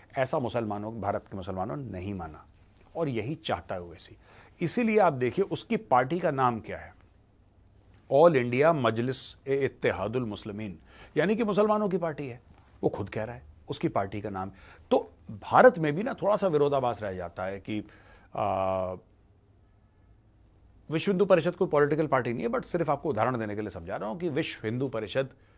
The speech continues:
ठीक है, कोई भी उसको बोलता है कि ये तो कम्युनल लोग हैं, ठीक है, हिंदू परिषद है तो वो कम्युनल हैं, गंदे लोग हैं।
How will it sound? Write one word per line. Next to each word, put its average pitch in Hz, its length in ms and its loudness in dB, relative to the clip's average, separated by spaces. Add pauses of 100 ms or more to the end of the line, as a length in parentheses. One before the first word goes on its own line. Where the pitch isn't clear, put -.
(160)
ठीक 151 160 -2
है, 113 140 -4 (320)
कोई 151 160 6
भी 139 100 0
उसको 131 200 -6
बोलता 104 280 -4
है 123 60 -2
कि 110 100 -6
ये 107 60 -2
तो 113 120 -8
कम्युनल 117 480 -2
लोग 87 240 -10
हैं, 82 160 -20 (920)
ठीक 123 200 -10
है, 90 120 -14
हिंदू 127 300 0
परिषद 101 400 -6
है 92 120 -14
तो - 140 -20 (140)
वो 135 160 -6 (760)
कम्युनल 175 340 -6
हैं, - 220 -20 (300)
गंदे 185 220 -4
लोग - 180 -18
हैं। - 200 -20